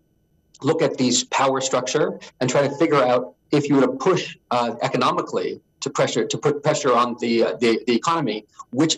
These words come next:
areas of that economy are gonna be most susceptible to that sort of pressure. Uh, so that's really the question: is to figure out what is sanctions going to deny an economy, and are those denials going to lead to the economic pressure that you're after?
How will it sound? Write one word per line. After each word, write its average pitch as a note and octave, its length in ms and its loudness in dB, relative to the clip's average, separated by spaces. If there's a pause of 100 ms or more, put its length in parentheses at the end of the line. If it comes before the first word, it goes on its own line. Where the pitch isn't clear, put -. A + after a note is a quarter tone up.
areas C#3 400 2
of G#2+ 80 -2
that A2 100 -2
economy G2+ 600 -2
are G#2+ 100 0
gonna A2 180 2
be A2 80 -2
most A2+ 280 2
susceptible G2+ 580 -2
to - 100 -6
that G2+ 180 0
sort G2 180 -4
of - 100 -18
pressure. - 360 -6 (480)
Uh, A#2 180 -2
so - 160 2
that's F3 300 0
really E3 160 2
the C3 80 0
question: D#3+ 400 -4
is F#2+ 120 -2
to C#3 100 -4
figure C3 260 2
out B2 240 0 (180)
what D3+ 440 0
is C3+ 260 2
sanctions D3 400 -2
going B2 180 2
to - 80 -6
deny A#2+ 460 0
an G#2+ 260 -2
economy, G#2 540 -4 (260)
and A#2+ 200 -2 (100)
are C#3+ 220 2
those B2 260 0
denials B2+ 580 0
going A2 160 -2
to A2 80 0
lead A2+ 260 -4
to - 100 -6
the A2+ 120 4
economic G#2 400 -4
pressure G#2 260 -2
that G#2 100 -4
you're G#2+ 120 0
after? G#2+ 360 -4